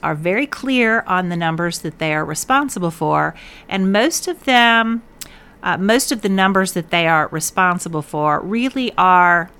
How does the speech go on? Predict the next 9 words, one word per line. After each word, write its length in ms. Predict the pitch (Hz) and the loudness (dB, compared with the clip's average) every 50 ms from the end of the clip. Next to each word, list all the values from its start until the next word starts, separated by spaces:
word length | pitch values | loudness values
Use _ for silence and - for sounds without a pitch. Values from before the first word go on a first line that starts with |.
| _ - | _ -6
a 80 | 190 185 | -4 -4
match 600 | 185 190 202 208 220 247 262 285 240 - - - - | -2 -2 0 0 0 0 -2 -2 -4 -8 -10 -8 -4
of 480 | - 175 170 175 170 165 170 165 160 - - - - - - - - - - - - - - - - - - - - - - - - | 0 0 2 2 0 0 -2 -4 -8 -14 -20 -20 -20 -20 -20 -20 -20 -20 -20 -20 -20 -20 -20 -20 -20 -20 -20 -20 -20 -20 -20 -20 -12
the 200 | - 185 220 220 | -4 0 0 2
level 420 | 214 214 226 226 247 277 359 339 294 | 2 4 4 4 4 4 4 2 2
of 160 | 233 202 170 | 0 0 -2
delivery 640 | - 185 180 180 190 202 214 262 277 285 285 - - | -2 0 0 2 2 2 2 2 0 0 0 0 -2
of 140 | 190 175 | -2 -2
service 800 | - - - 220 214 226 247 285 302 311 311 - - - - - | -2 -2 -2 0 -2 0 0 0 -2 -2 -2 -4 -6 -8 -10 -12